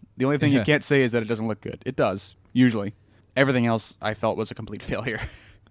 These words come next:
Speaker 1: Brian?
Speaker 2: Yeah, well, I, we talked about it before on others. Um, yeah, I mean, there's two distinct levels of this movie, the experience and the story. And the experience is amazing, and nobody disputes that. And then the story is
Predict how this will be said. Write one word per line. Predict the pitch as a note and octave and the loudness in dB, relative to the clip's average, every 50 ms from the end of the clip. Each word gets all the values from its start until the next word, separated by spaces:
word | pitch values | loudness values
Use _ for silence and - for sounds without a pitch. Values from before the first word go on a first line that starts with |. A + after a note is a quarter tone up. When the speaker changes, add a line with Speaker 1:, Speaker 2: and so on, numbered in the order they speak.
| _ _ | _ _
Speaker 1:
Brian? | - G#2 A2+ C#3+ E3+ G3+ G#3+ F#3+ - - - - _ _ - - | -4 0 2 4 4 4 4 2 0 -6 -20 -20 _ _ -16 -10
Speaker 2:
Yeah, | - D#3+ C3 D3+ D#3 - | -4 0 0 2 2 2
well, | C3 D3+ D3 D#3 E3 E3+ E3 D3 | 4 6 8 10 10 10 10 8
I, | C3+ B2+ B2+ B2+ A#2+ A2+ G#2 A2 | 6 4 2 2 -2 -6 -8 -8
we | F#2+ A2 | -8 -6
talked | - - G#2+ A2 A2 | -2 0 0 0 2
about | B2 A#2+ A#2+ B2 | 2 2 2 2
it | A#2+ | 2
before | A#2 A#2 - - B2 B2+ C3 C3+ | -2 -6 -6 -4 0 2 2 2
on | C3 B2+ B2+ | 2 2 2
others. | B2+ B2+ B2+ B2+ B2+ B2 B2 - - | 0 0 0 0 -2 -2 -4 -4 -4
Um, | A#2 B2 B2 B2 A#2+ A#2+ A#2+ A#2 - - | -2 0 0 0 0 -2 -4 -8 -10 -6
yeah, | C3+ D3 E3 D3+ A#2+ | 0 2 4 4 4
I | G#2+ G#2 G#2 | 4 2 2
mean, | A#2+ B2 | 0 2
there's | B2 B2 B2 - | 2 2 2 2
two | - C#3+ D3 | 2 2 2
distinct | C#3+ C3 - D3+ D#3+ E3+ D3+ | 2 2 2 2 2 4 6
levels | D#3 E3 E3 D#3+ D#3+ D3+ | 6 6 6 6 4 4
of | D#3+ D3+ | 4 2
this | D#3+ - | 2 4
movie, | E3 E3 C#3+ F#2+ F2 E2+ | 4 4 4 4 2 0
the | F2+ G2 | 0 -2
experience | G2 - - - C3+ C3 C#3+ D#3 D#3 E3 E3 - | -2 -4 -2 0 2 4 4 4 4 2 0 0
and | D3 C#3 C#3 | -2 0 0
the | C3+ | -2
story. | - - - D#3 B2 G#2 E2 E2 | -2 0 0 2 4 4 2 2
And | F2+ F2 | 0 -2
the | F#2+ | -4
experience | F#2 - - - B2+ A#2+ B2+ C3 C3 B2+ - | -6 -6 -4 0 2 2 2 2 0 -2 -2
is | - A#2+ C3 C#3 C#3+ C#3+ C#3 B2 - | -2 2 4 4 4 4 2 0 -2
amazing, | C#3 C3+ C3+ C#3 D3 D3 C3+ G2+ G2 F2+ E2+ | 0 2 4 4 6 4 4 4 2 0 -2
and | F2 F#2 | -2 -2
nobody | G#2 A2 A2 A2 G#2 G#2 | -2 -2 0 -2 -2 -2
disputes | G#2+ G#2 - - B2+ B2 - - | -4 -4 0 0 0 0 0 2
that. | C3 B2+ C3 A#2+ C2+ | 2 4 4 4 2
And | A2+ | 2
then | A2 G#2+ | 0 -2
the | G#2+ G#2 | -2 -4
story | - - C3 A#2+ A#2+ B2 B2 A#2+ A2 - | -2 0 2 4 6 6 6 4 4 4
is | A2+ A2+ A2 A2 G#2+ G#2 - - - | 4 4 6 6 4 2 0 -6 -10